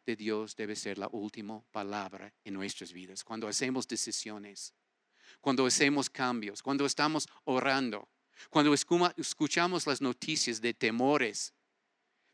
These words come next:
tenemos que decidir cuál es la palabra que va a gobernar mi vida, cuál es la palabra que va a gobernar mi espíritu, mi alma, mi cuerpo. ¿Cuáles son las palabras que van a influenciar mi vida?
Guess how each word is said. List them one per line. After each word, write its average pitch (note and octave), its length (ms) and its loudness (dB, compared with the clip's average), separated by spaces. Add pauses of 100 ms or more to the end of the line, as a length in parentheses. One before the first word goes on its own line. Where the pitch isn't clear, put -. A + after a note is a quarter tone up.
tenemos C#3 480 2
que C#3 120 2
decidir B2 500 2 (220)
cuál F#3 300 6
es F#3+ 100 2
la E3 120 6
palabra D3 440 2
que C3 160 2
va C#3 120 2
a C#3+ 40 2
gobernar C3 580 2
mi B2+ 140 -2
vida, A#2 360 -4 (240)
cuál E3+ 180 8
es F#3+ 100 6
la F3+ 120 2
palabra D#3+ 420 2
que C#3 160 0
va C#3 120 4
a C#3+ 40 2
gobernar C3+ 540 2
mi B2 100 2
espíritu, D#3 500 -2
mi C3 140 2
alma, C3+ 300 0
mi B2 140 0
cuerpo. A#2+ 460 -4 (680)
¿Cuáles G3 300 6
son F#3 160 -2
las E3+ 140 -2
palabras D3+ 440 2
que C#3 120 0
van C3+ 200 2
a C#3 40 2
influenciar B2+ 580 -2
mi A#2 140 0
vida? B2 360 -4